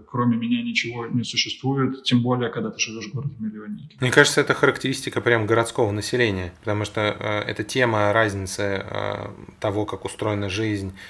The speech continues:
Speaker 2: в маленьком сообществе и в большом городе, это то, что мы много раз обсуждали с отцом, и его, э,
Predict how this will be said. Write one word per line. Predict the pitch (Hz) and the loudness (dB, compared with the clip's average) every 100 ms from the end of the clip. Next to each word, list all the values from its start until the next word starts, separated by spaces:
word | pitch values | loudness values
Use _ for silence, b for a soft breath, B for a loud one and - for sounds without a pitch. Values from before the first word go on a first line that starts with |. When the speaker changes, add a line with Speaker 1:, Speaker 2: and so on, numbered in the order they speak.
| B - | B -8
Speaker 2:
в | 98 | -2
маленьком | 110 107 98 104 | 2 2 2 -4
сообществе | - 110 - - - 98 95 95 | 0 0 0 -8 -4 -2 -2 -4
и | - 101 95 | -6 -6 -4
в | 87 | -2
большом | 98 - 101 | -4 -2 -4
городе, | 101 101 95 | -2 -2 -2
это | 95 | -4
то, | 95 | -6
что | 101 101 | -6 -6
мы | 98 95 | -4 -4
много | 95 98 98 | -4 -4 -4
раз | 98 - | -6 -8
обсуждали | - 95 98 95 | -12 -6 -6 -4
с | |
отцом, | - - 165 175 - | -8 -4 -4 -4 -4
и | 107 101 98 95 98 | -2 0 0 -2 -4
его, | 95 98 92 107 120 113 101 | -4 -4 -2 0 2 2 0
э, | 101 95 | -4 -4